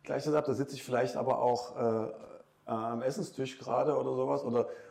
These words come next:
oder bin im Training. Äh, im Training passiert sowas auch häufig. Mu-, muss ich meine, gestehen, wenn ich jetzt gerade auf dem, auf dem Ergometer mich erwärme oder irgend sowas und jetzt halt keine Musik kommt oder sowas,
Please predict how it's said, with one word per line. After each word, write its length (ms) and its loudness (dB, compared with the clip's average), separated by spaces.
oder 140 2
bin 140 2
im 100 4
Training. 540 2
Äh, 160 -2
im 100 0
Training 340 0
passiert 240 -4
sowas 240 -2
auch 220 2
häufig. 480 0
Mu-, 180 -4
muss 260 -2
ich 120 -10
meine, 500 -4
gestehen, 420 -2
wenn 100 -2
ich 60 -4
jetzt 140 -8
gerade 240 4
auf 100 4
dem, 140 -2
auf 60 -8
dem 80 -6
Ergometer 400 2
mich 140 -2
erwärme 340 0
oder 160 0
irgend 220 -2
sowas 300 0
und 160 -2
jetzt 160 -6
halt 140 -4
keine 180 -2
Musik 260 -2
kommt 160 -6
oder 80 0
sowas, 280 -2